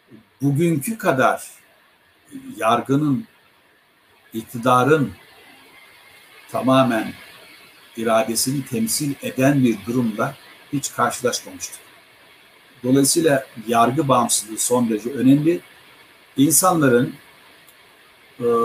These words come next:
uğradıkları zulümler, baskılar, haksızlıklar karşısında son sığınak olarak güvenebilecekleri son melce neresidir? Mahkemede. Yani şu ümidi insanların yaşatabilmesi lazım.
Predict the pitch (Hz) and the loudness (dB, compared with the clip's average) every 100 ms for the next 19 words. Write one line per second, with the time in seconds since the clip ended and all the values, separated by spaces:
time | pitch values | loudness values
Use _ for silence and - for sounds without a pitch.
0 | 113 110 - - - 180 202 175 143 143 | 0 -2 -4 -8 -4 0 2 2 0 2
1 | 143 127 117 - - - - 139 147 147 | 4 4 2 -12 -20 -20 -12 -4 -2 0
2 | 147 143 135 131 131 131 - 131 127 127 | 2 4 4 2 2 2 2 -2 -2 -2
3 | - 135 143 135 - 120 117 127 117 127 | -6 -10 -4 -4 -2 -4 -4 -6 -4 -4
4 | 156 - - 156 165 - 127 151 165 - | -4 -6 -4 0 0 -2 2 2 2 -2
5 | 127 110 107 - - 120 131 135 135 127 | -8 -4 -4 -4 -2 4 6 6 6 6
6 | 135 131 117 120 180 - _ _ _ _ | 4 2 0 0 -2 -10 _ _ _ _
7 | _ _ _ - 135 139 131 131 127 135 | _ _ _ -6 -2 2 6 6 6 4
8 | 160 - - _ _ 160 151 - 113 143 | 2 -2 -10 _ _ -2 -2 -2 -8 -10
9 | 170 _ _ _ _ _ 123 127 - 127 | -10 _ _ _ _ _ -4 -2 -2 -6
10 | 110 113 131 131 202 175 170 165 160 - | -2 -2 0 -2 -2 -2 0 2 0 0
11 | - 139 131 135 147 156 147 139 - 147 | -2 2 4 2 2 0 0 0 -2 -4
12 | 143 139 139 131 139 120 - | -2 0 0 2 2 2 2